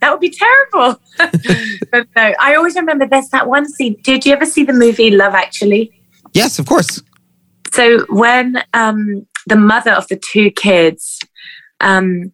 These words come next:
Speaker 1: she realizes that her husband is cheating on her, and she finds, um, the gift that she thought was a necklace, but it was actually a Jo-,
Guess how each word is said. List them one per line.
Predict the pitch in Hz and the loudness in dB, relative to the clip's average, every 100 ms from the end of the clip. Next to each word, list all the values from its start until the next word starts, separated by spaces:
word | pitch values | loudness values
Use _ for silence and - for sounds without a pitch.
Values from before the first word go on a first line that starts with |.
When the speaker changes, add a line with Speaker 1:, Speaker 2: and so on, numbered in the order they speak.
| _ _ | _ _
Speaker 1:
she | - 254 | -4 0
realizes | 226 214 208 196 196 196 | 2 2 2 2 -2 -2
that | 196 | -2
her | 180 | -2
husband | 202 - 196 185 | -4 -2 -2 -2
is | - | -2
cheating | - 196 196 | -2 0 0
on | 175 170 | 0 2
her, | 170 | 2
and | 156 156 | 0 0
she | - | -4
finds, | 175 202 190 180 175 170 - - _ _ _ _ | -2 0 0 0 -4 -6 -12 -20 _ _ _ _
um, | - 180 175 | -2 0 0
the | 170 160 | -2 -2
gift | 202 180 - - - - - _ _ | -2 -2 -4 -14 -14 -14 -16 _ _
that | - | -2
she | 190 202 | 0 0
thought | 190 220 196 - | 0 2 2 2
was | 180 | 0
a | |
necklace, | 180 175 - 170 - | 0 -2 -4 -6 -4
but | 185 | -4
it | |
was | - | -2
actually | 180 - - 175 | -2 -2 0 2
a | 170 _ _ _ | 2 _ _ _
Jo-, | - 196 185 | -4 -2 0